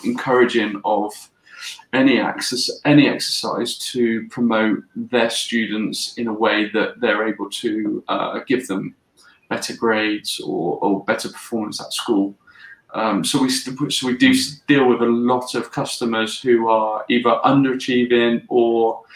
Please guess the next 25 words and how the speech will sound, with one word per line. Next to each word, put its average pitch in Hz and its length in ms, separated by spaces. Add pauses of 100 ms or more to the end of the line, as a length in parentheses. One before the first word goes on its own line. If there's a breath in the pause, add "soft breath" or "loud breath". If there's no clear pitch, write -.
(680 loud breath)
next - 360
year 123 220
we've 120 220
got 120 380
a, 117 340
a - 40
block - 320
booking 113 640
for - 200
the 120 80
whole 127 380
year 113 420
for 120 240
one 123 220
student 117 520
who's, 123 540
uh, 117 220
I - 100
think - 220
he's - 160
two 131 340
or - 120
three 127 260
years 113 220
advanced 113 760